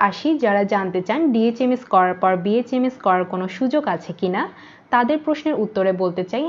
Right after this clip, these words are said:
হ্যাঁ, ডিএইচএমএস করার পরে আপনি বিএইচএমএস করতে পারবেন, তবে একটা রেস্ট্রিকশন আছে, সেটা হলো এজ রেস্ট্রিকশন।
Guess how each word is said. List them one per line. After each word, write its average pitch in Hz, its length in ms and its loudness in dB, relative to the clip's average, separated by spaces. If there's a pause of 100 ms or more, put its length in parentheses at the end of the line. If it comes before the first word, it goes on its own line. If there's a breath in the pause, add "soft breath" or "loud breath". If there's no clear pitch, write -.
হ্যাঁ, 220 240 -2 (440 loud breath)
ডিএইচএমএস 233 560 2
করার 190 280 4
পরে 196 220 4
আপনি 220 160 -2 (100)
বিএইচএমএস 185 460 0 (120)
করতে 269 260 0 (120)
পারবেন, 185 320 2 (240)
তবে 202 240 4 (180)
একটা 196 200 -4 (100)
রেস্ট্রিকশন 185 640 -4
আছে, 185 200 -8 (160)
সেটা 196 280 0
হলো 196 120 2 (200)
এজ 247 140 0 (160)
রেস্ট্রিকশন। - 680 -6